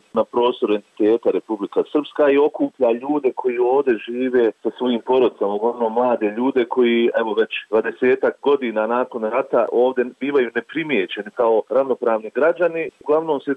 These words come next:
terminološki koristi da su to neki povratnici, da su to ljudi koji trebaju da se vrate i tako dalje. Svi su zaboravili da ovdje postoje djeca koja su rođena u proteklih petnaestak godina i postaju već punoljetni ljudi, a o njima niko ne vodi računa. Mi smo, a, htjeli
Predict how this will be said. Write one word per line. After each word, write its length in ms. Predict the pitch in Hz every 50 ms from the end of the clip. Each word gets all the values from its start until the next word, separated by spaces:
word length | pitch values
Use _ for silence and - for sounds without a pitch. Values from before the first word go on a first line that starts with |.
| - _ -
terminološki 680 | 139 123 - 139 139 139 147 156 151 127 - - - 120
koristi 720 | - - 143 143 139 131 117 - _ - 120 113 117 120 - -
da 60 | 117 113 -
su 60 | - -
to 100 | - 139 127
neki 280 | 120 127 120 - - 110 - - 147
povratnici, 640 | 147 160 160 156 143 139 - 147 139 127 - - 123
da 80 | - 123 - -
su 60 | - -
to 80 | - 135 127
ljudi 240 | 127 131 127 123 107 -
koji 220 | 117 113 110 - -
trebaju 280 | 139 165 127 143 143 131
da 100 | 131 127 123 -
se 60 | 135 131
vrate 240 | 147 160 147 - 135
i 80 | 123 - 151
tako 200 | 151 - 139 135
dalje. 240 | 147 165 165 156 139 - -
Svi 100 | 185 180 -
su 60 | - 135 127 135
zaboravili 400 | 131 156 160 170 151 143 135 135
da 100 | 139 151
ovdje 140 | 151 147 -
postoje 420 | - 131 - - - 156 156 147 127 -
djeca 260 | 135 147 127 - - 127 - -
koja 160 | 123 117 117 - -
su 60 | 131 127
rođena 440 | 156 170 175 - 110 98 110 107 110 - _ -
u 100 | 104 120
proteklih 480 | - - 143 147 143 - - 135 123 120 -
petnaestak 540 | 127 120 - 131 131 147 139 - 135 120 - 147
godina 280 | 160 156 143 139 139 135 131
i 100 | 127 -
postaju 300 | 147 139 - - 143 131
već 140 | 131 143 135 - -
punoljetni 540 | 156 160 147 131 117 113 113 - - 117 110 - _ - 120 127
ljudi, 240 | 151 170 170 165 156 139 135
a 20 | 139
o 100 | 143 160
njima 200 | 160 156 147 143
niko 220 | 147 156 151 - 156
ne 100 | 151 147
vodi 200 | 151 147 139 139
računa. 500 | 131 131 123 - - 131 131 127 120 98
Mi 140 | 104 127 127 -
smo, 120 | - 123 113 101
a, 200 | 95 104 107 101 - -
htjeli 260 | - 165 156 143 131